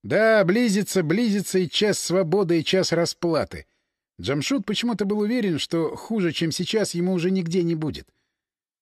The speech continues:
Когда же частая стрельба и взрывы начались уже в подъезде, он окончательно уверился, что старому — со всей его командой приходит каюк.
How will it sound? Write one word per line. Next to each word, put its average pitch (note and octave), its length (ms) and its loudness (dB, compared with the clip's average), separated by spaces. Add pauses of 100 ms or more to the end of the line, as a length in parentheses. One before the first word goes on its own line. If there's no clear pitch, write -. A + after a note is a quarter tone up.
(100)
Когда G3 340 2
же A#3+ 140 2
частая A3+ 500 2
стрельба G3 500 2
и F3 40 4
взрывы F3+ 360 2
начались E3+ 440 0
уже C#3+ 160 0
в - 80 -12
подъезде, E3+ 580 -2 (420)
он A#3 140 -2
окончательно G#3 600 0
уверился, F3 480 0
что - 300 -4
старому — D3+ 760 2 (320)
со - 180 -2
всей F3+ 240 0
его D3 280 0
командой D3+ 680 0
приходит E3+ 480 -4
каюк. C#3+ 500 -6